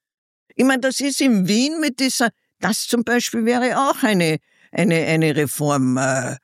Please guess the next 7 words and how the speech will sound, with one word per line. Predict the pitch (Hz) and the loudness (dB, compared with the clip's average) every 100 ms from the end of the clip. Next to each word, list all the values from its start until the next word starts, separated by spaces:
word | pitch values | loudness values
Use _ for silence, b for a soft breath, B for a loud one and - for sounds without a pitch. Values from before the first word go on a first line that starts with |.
| _ _ _ | _ _ _
ein | 131 - | -4 -2
Ding | 147 135 131 | 0 0 -2
für, | 170 170 123 | -2 -2 -2
von, | 135 - | -4 -4
von | - 151 | -2 0
den | 143 143 | 2 2
Ländern. | 139 139 143 135 127 | 2 0 0 -2 -4